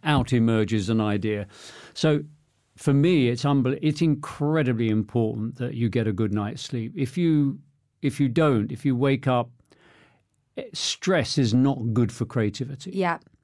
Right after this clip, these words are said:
Speaker 1: It suppresses things. So if you don't get enough sleep, you stress. Um, and when you stress, you're not gonna do great work.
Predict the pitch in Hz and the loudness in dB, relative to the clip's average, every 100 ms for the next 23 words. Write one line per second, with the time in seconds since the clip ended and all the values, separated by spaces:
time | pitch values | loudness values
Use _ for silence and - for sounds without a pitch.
0 | _ _ - 131 - - - 151 - - | _ _ -6 -6 -6 -14 -6 -4 -2 -2
1 | 139 - 101 - - 151 151 - 151 135 | -2 -2 -4 -6 -14 -14 -14 -6 0 0
2 | 123 - - - - _ _ _ 165 160 | 0 -6 -20 -20 -20 _ _ _ -4 0
3 | 180 196 170 135 113 101 101 - 110 110 | 2 4 4 4 2 0 -4 -6 -6 -2
4 | 117 - 127 - - - - _ - 120 | -4 -2 -6 -8 -12 -16 -20 _ -2 0
5 | 120 127 135 156 135 - 131 101 - 120 | 2 2 4 4 2 2 0 0 0 0
6 | 113 104 113 101 110 107 95 - 104 - | 0 -2 -4 -4 -8 -8 -10 -10 -16 -18
7 | - | -20